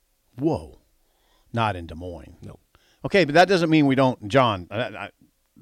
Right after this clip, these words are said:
Speaker 1: we, we value as much as anybody.
Speaker 2: Cla-, uh, this, Kent says nine point one.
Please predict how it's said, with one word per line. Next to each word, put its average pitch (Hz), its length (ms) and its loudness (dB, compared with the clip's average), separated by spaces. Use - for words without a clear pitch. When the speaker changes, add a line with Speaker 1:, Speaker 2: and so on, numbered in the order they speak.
Speaker 1:
we, 110 140 -10
we 110 120 -10
value 95 380 -4
as 85 100 -8
much 87 240 -12
as - 80 -20
anybody. - 300 -20
Speaker 2:
Cla-, 131 180 -6
uh, 95 300 -8
this, 104 220 -12
Kent 107 240 -10
says 95 220 -12
nine 92 180 -12
point 85 260 -14
one. 80 200 -18